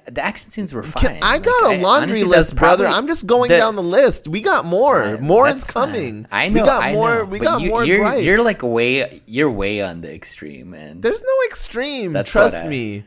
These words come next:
Speaker 1: Yes,
Speaker 2: Trust
Speaker 1: you are
Speaker 2: me, I
Speaker 1: way
Speaker 2: was
Speaker 1: on the extreme.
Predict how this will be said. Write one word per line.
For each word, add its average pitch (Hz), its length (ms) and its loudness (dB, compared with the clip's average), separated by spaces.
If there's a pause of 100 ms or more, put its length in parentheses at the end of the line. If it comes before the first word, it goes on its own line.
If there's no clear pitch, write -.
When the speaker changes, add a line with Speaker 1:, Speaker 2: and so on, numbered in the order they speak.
(160)
Speaker 1:
Yes, 98 340 0
Speaker 2:
Trust 208 180 0
Speaker 1:
you 156 100 6
are - 40 4
Speaker 2:
me, 156 80 2
I 147 240 2
Speaker 1:
way - 60 4 (180)
Speaker 2:
was - 20 -6
Speaker 1:
on 120 160 -8
the 104 140 -8
extreme. 98 840 -8